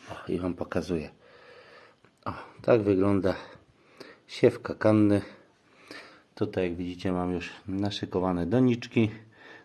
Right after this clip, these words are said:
Doniczki oczywiście z jedzonkiem, bo małe dzieci się karmi dobrym od początku. No i ziemia taka przepuszczalna z perlitem i zaraz je będę tutaj sadził.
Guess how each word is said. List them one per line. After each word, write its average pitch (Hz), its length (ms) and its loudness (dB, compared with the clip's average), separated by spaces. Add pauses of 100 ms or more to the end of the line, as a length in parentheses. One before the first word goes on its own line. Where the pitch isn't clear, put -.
(120)
Doniczki 107 460 2
oczywiście 90 480 -2
z 95 60 -4
jedzonkiem, 95 640 2 (380)
bo 117 120 8
małe 92 300 6
dzieci 87 260 -4
się - 140 -2
karmi 85 360 -2
dobrym 85 380 2 (760)
od 113 160 4
początku. 98 600 2 (380)
No 143 200 2
i 87 120 2
ziemia 90 400 0 (1040)
taka 98 200 2
przepuszczalna 92 800 -2 (480)
z - 100 -20
perlitem 95 540 0
i 85 40 -2
zaraz 82 380 -2
je 80 100 -2 (920)
będę 90 260 2
tutaj 78 360 -6 (440)
sadził. 85 440 2